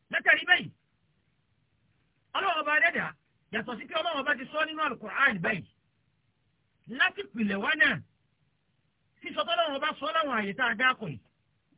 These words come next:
Páàmù bora wa mọ́lẹ̀ ní tá a bá ti kú. Ọlọ́run Ọba fi demonstration rẹ̀ practical bá ṣe mọ̀ ṣe, Ọlọ́run Ọba Adẹ́dàá fi hàn wá. Báyìí lẹ́ẹ̀ mọ̀ síra yín. Níjọ́ tó ṣẹlẹ̀, kẹ́dà alákọ̀ọ́kọ́ tí ò tiẹ̀ mọ̀ bá-, báwo la gbé gbà?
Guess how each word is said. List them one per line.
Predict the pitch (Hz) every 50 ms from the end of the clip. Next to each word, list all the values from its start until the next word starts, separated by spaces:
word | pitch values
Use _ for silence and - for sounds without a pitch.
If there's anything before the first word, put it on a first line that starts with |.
| _ _ -
Páàmù | 285 320 320 294 247 254 240
bora | 190 214 262 262 254 254 262
wa | 262 262
mọ́lẹ̀ | 262 294 320 311 277 226
ní | 220 220
tá | - 262
a | 233 226
bá | 247 240
ti | - 233
kú. | - - 247 262 269 _ _ _ _ _ _ _ _ _ _ _ _ _ _ -
Ọlọ́run | 233 277 330 320 277 262 247
Ọba | 247 233 269 269 -
fi | - - 254 247 247 247 - _ _ _ _ _ _ _ _ _ _ _ -
demonstration | 170 262 277 269 277 269 - 240 330 349 - - 320 277
rẹ̀ | 233 208 156 -
practical | 294 320 330 - 339 - - 339 262 139 - _
bá | - 196 302 330
ṣe | - 262
mọ̀ | 226 240 247 240
ṣe, | 226 294 285 294 294 _ _ _ _ _
Ọlọ́run | - 233 294 277 240
Ọba | 220 226
Adẹ́dàá | 247 262 226 214 165
fi | 202 175
hàn | 160 160
wá. | 165 196 190 - - _ _ _ _ _ _ _ _ _ _ _ -
Báyìí | - 208 277 320 285 277
lẹ́ẹ̀ | 285 294 285
mọ̀ | 247 233 220 147
síra | - 220 226 226 226 226 226
yín. | 240 254 262 - _ _ _ _ _ _ _ _ _ _ _ _ _ -
Níjọ́ | 214 285 349 - 349 339 330
tó | 339 339 311
ṣẹlẹ̀, | - 285 285 277 254 214 156 104 - _ _ _ _ _ _ _ -
kẹ́dà | - 330 330 277 285 277
alákọ̀ọ́kọ́ | 269 277 311 320 - 277 269 277 311 311
tí | - 370
ò | 302 220 185
tiẹ̀ | - 233 214 196 185
mọ̀ | 196 226 233
bá-, | - - -
báwo | 254 311 294 254
la | 269 285 285 262
gbé | 208 226 220
gbà? | 214 175 170